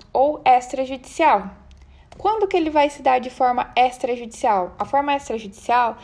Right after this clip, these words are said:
é aquela feita por meio de escritura pública perante um tabelionato de notas. Essa forma, a extrajudicial, ela é muito mais rápida. Por quê? Porque ela depende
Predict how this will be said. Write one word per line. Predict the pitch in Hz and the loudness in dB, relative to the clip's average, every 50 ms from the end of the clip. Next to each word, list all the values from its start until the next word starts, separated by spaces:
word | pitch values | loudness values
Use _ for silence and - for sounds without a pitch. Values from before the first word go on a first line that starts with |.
| - - - - - - | -20 -20 -20 -20 -10 0
é | - 247 | 2 2
aquela | 262 262 - 285 269 277 285 | 2 2 2 2 2 2 2
feita | 277 - 277 269 269 - 262 | 0 0 -2 -2 -2 -4 -4
por | - 285 285 277 | -4 -4 -4 -2
meio | 269 262 247 254 240 | -2 -2 -2 -4 -4
de | 220 247 254 262 254 - | -8 -10 -12 -12 -8 -4
escritura | 233 254 247 - - 277 277 - 247 226 226 254 | -4 -4 -4 -6 -8 -10 -8 -6 -6 -4 -4 -4
pública | - - 233 233 233 269 277 - 311 | -6 -6 -10 -10 -8 -10 -4 -4 -4
perante | 302 311 359 392 381 302 277 277 - 294 | -2 -2 -2 -2 -2 -2 -4 -4 -6 -8
um | 302 | -6
tabelionato | 294 294 285 277 285 285 285 285 285 269 254 262 - - 233 | -2 -2 0 0 0 0 0 0 -2 -2 -4 -4 -6 -8 -14
de | 226 302 | -12 -6
notas. | 320 302 262 214 - - 208 202 - - - - _ _ | -4 -2 -2 -2 -2 -6 -12 -16 -16 -20 -20 -20 _ _
Essa | - 415 415 - - 370 | -2 -2 -2 0 -4 -6
forma, | - - - 233 226 233 220 208 196 - | -6 -2 -2 0 0 0 -2 -4 -6 -8
a | 208 202 208 214 | -6 -4 -4 -4
extrajudicial, | 220 214 - 208 208 202 196 202 - - - 233 226 220 214 - - - - - - - - - _ _ | -6 -8 -8 -8 -8 -8 -8 -10 -12 -10 -4 -2 0 0 -2 -4 -10 -18 -20 -20 -20 -20 -20 -20 _ _
ela | 269 285 330 | 4 4 4
é | 330 | 4
muito | 320 311 320 320 320 | 2 0 -2 -2 -2
mais | 330 339 392 381 - | -2 -2 -4 -4 -2
rápida. | 349 302 311 311 - 247 202 202 196 - - - - - - - - - | -2 -2 -2 -4 -6 -6 -6 -6 -6 -8 -14 -20 -20 -20 -20 -20 -8 -4
Por | 359 392 415 403 | -2 -2 -2 -2
quê? | - 330 247 - | -2 -2 -2 -2
Porque | - - 277 285 - 330 | -2 -6 -10 -6 -2 0
ela | 330 339 339 | 0 0 0
depende | 302 349 349 339 - 294 285 294 294 285 277 | -2 -4 -4 -4 -4 -4 -4 -4 -6 -8 -10